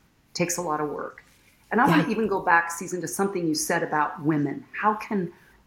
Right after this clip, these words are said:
Speaker 1: how can women set their husbands up to succeed? Because
Speaker 2: Mm.
Speaker 1: I, I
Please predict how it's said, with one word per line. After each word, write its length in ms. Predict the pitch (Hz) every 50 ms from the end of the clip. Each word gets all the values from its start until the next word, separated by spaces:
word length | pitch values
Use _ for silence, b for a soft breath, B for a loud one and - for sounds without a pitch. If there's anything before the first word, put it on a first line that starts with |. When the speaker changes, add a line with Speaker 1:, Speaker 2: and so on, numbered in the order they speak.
| _ _ _ _
Speaker 1:
how 220 | _ - - 254 254
can 320 | - - 208 190 165 151
women 460 | 165 185 185 185 185 160 147 147 147
set 440 | - - - - - 175 185 185 -
their 160 | - 156 156
husbands 480 | 143 - 165 156 - - 156 147 147 160
up 160 | 147 147 - -
to 100 | - 139
succeed? 520 | - - - - - - 180 165 151 -
Because 360 | - 151 - 165 156 160 - b b b b b b b _ -
Speaker 2:
Mm. 180 | 185 180 160 151
Speaker 1:
I, 400 | 185 202 214 208 208 196 - - - - _ _ _ -
I 380 | 180 185 180 170 170 170 -